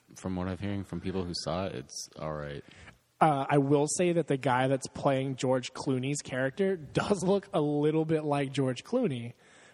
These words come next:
Speaker 2: Um, George Clooney, right?
Speaker 1: Yeah.
Speaker 2: Okay. Whew.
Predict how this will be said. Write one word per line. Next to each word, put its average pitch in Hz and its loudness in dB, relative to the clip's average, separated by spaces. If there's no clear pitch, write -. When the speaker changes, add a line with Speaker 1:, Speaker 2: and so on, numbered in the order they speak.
Speaker 2:
Um, 127 -2
George 131 -8
Clooney, 131 -2
right? 127 -6
Speaker 1:
Yeah. 85 -4
Speaker 2:
Okay. 151 0
Whew. 302 6